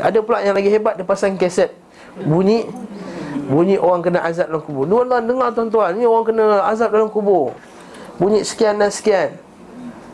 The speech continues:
Wallahi, kalau kita dengar azab kubur, tak selera makan lepas tu lah. Kita semua akan pengsan. Kan sudah di Nabi sallallahu alaihi wasallam,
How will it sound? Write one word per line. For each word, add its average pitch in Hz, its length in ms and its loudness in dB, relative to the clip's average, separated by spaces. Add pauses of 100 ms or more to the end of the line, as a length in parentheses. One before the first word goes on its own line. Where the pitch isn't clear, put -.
(180)
Wallahi, 214 560 0
kalau 185 160 -2
kita 196 240 -2
dengar 208 240 0
azab 190 240 0
kubur, 185 320 2
tak 165 160 -4
selera 190 240 2
makan 185 320 0
lepas 143 220 0
tu 120 80 -8
lah. 110 120 -12 (140)
Kita 160 140 -2
semua 185 180 0
akan 185 80 0
pengsan. 180 420 -2 (1160)
Kan 196 140 2
sudah 185 180 2
di 175 80 2
Nabi 180 240 2
sallallahu 180 540 2
alaihi 180 260 0
wasallam, 180 560 -2